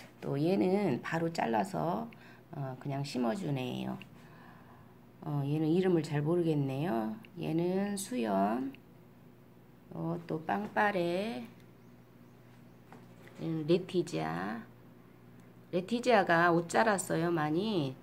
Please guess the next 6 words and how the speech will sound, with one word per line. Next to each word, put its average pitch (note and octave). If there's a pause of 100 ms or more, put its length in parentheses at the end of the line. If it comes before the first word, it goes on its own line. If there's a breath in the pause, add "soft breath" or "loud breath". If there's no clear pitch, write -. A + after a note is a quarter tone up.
그래서 D#3 (640 loud breath)
다 D#3
적심해서, F3 (560)
어, C#3+
심어줬고요. F#3 (600)
이건 F3